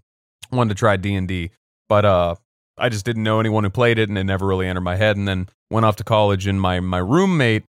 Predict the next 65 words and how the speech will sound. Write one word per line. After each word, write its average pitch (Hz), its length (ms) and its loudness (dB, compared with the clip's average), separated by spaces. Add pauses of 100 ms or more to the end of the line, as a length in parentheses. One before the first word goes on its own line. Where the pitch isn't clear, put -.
(100)
he 120 200 0
wanted 117 320 2
to 101 80 -6
D 107 160 0
M 101 100 2
a 95 60 -2
campaign 95 420 -2
for 87 120 -10
the 87 60 -8
first 92 280 -4
time, 87 240 -2
so 85 380 -4
he 104 140 -4
did 90 200 -4
that, 78 280 -4 (240)
and 101 240 2
he 101 80 2
did 101 120 2
a - 20 -2
fantastic 117 600 0
job. 101 320 4
His 95 120 -6
name 95 160 0
was 92 140 -2
Jesse. 101 380 -2
Jesse, 92 340 -4
I - 20 -4
don't 90 80 -4
know 87 120 0
if 85 120 -6
you're, 87 200 0
uh, 80 120 -2 (320)
listening. 92 440 0
I 85 60 0
saw 92 220 2
that 85 80 -2
you 82 60 -2
liked 87 220 -2
the - 60 -20
page, 92 420 -2
but, 82 160 -6
uh, 82 60 -4
I 85 80 -4
don't 87 100 -6
know 87 60 -4
if 92 120 -8
you're, 87 200 -6 (260)
if 104 100 -4
you 143 80 4
are 170 160 4
listening, 135 460 0 (100)
you 95 120 -4
were 104 80 2
a 95 60 -2
great 113 280 0
D 113 160 -2
M. 110 160 0
You 98 80 -2
got 101 220 0
me 101 100 -4
started 104 340 0
in 101 60 -4
the 98 80 -2
whole 104 160 -2
thing. 98 280 -6